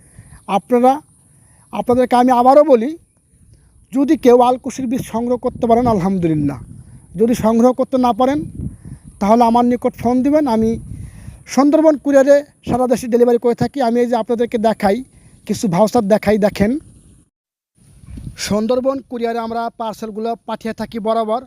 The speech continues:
এটা পাঠাইছি হচ্ছে খন্দকার সুবন, কোনাবাড়ি, গাজীপুর। এটা পাঠাইছি আব্দুর রহমান, হোল্ডিং নং ছয়শো ঊনত্রিশ, ওয়ার্ড নং জিরো আট, ব্লক সি, পশ্চিম মসজিদের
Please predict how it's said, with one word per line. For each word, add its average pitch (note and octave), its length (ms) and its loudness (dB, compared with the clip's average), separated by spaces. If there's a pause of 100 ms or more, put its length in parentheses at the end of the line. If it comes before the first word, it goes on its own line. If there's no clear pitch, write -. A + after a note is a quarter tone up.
(640)
এটা G#3+ 260 -12
পাঠাইছি A3+ 420 -10
হচ্ছে A#3+ 720 -6 (340)
খন্দকার G#3+ 420 -10
সুবন, A3 480 -6
কোনাবাড়ি, G#3+ 500 -6
গাজীপুর। G#3+ 640 -8 (480)
এটা G3+ 240 -10
পাঠাইছি A3+ 720 -8
আব্দুর G#3 560 -6
রহমান, G#3+ 760 -6 (440)
হোল্ডিং G3+ 320 -6 (100)
নং G#3+ 300 -6
ছয়শো G#3 380 -10
ঊনত্রিশ, A3 600 -10
ওয়ার্ড G3+ 300 -6
নং G#3+ 340 -8
জিরো G#3 240 -6
আট, G#3 160 -4
ব্লক G3+ 440 -10
সি, A3 300 -16
পশ্চিম G#3+ 500 -12
মসজিদের G3+ 480 -6